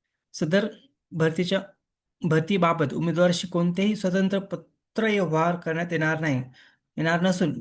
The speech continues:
यापुढील आवश्यक सूचना वैयक्तिक ईमेलद्वारे कळवण्यात येतील याची उमेदवार नोंद घ्यावी.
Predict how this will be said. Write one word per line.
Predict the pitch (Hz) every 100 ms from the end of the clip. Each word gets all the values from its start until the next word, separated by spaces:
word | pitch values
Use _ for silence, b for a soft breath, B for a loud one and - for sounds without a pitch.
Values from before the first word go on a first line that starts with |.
| -
यापुढील | 156 156 160 175
आवश्यक | 170 147 170 170 190 -
सूचना | - 165 175 175
वैयक्तिक | 156 156 156 196 185
ईमेलद्वारे | 165 175 180 - - _ - - _ _ 160 175
कळवण्यात | 180 170 170 165
येतील | 180 156 135 - 147
याची | 151 -
उमेदवार | 180 160 151 170
नोंद | 190 185
घ्यावी. | 143 117